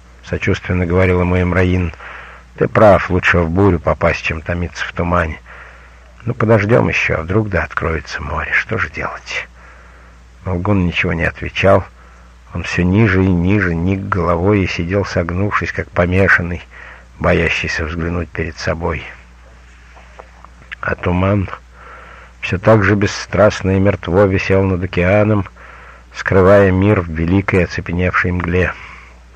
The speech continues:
И никакого ветра, никаких перемен.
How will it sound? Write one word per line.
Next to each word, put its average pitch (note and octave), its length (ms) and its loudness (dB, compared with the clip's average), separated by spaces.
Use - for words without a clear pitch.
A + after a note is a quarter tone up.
И F#2+ 60 -4
никакого E2+ 500 0
ветра, D#2+ 480 -4
никаких F#2 460 0
перемен. F#2 580 2